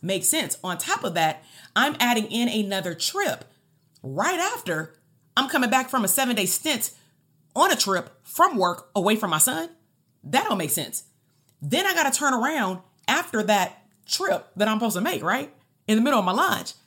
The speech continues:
And then we got a conference a week and a half later.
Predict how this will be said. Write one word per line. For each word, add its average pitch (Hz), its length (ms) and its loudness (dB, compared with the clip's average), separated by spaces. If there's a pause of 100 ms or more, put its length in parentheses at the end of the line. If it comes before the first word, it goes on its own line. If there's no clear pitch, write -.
(560)
And 269 140 0
then 330 140 2
we 302 80 2
got 254 120 0
a 139 60 -4
conference 156 640 -4 (300)
a 151 60 -4
week 160 200 -4
and 156 100 -6
a 151 40 -4
half 147 180 -4
later. 139 320 -10